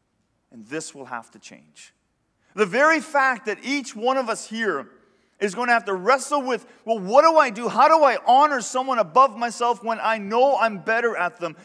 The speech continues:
is already an indication for you and I that humility is something we will struggle with. Because we cannot look past ourselves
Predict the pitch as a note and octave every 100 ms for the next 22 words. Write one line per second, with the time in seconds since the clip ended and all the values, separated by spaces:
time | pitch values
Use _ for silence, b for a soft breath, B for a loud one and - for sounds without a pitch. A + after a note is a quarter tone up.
0 | B B A#3+ G#3+ G#3 A#3 A3 G3+ - C4
1 | D#4+ C#4 B3+ - B3+ C4+ - A3+ F#3+ G3+
2 | F#3+ F3+ A#3 B3+ F3+ F#3+ - G#3 A#3 A3+
3 | F#3+ F#3 F#3 F3 E3 F3+ G#3 G#3+ G#3+ F#3
4 | - - F#3+ F3+ F#3 E3+ F3 C#3+ C3 -
5 | F#3 F3+ C#3+ G#2 F2 F2 _ _ _ _
6 | _ _ _ _ _ _ _ _ _ _
7 | D#3+ E3+ C#3 C#3 C3+ F#3 G3+ G#3 F#3 D#3
8 | E3+ E3 - F3+ E3 - - C#3 C3 -
9 | E3 C3+ G#2+ G#2+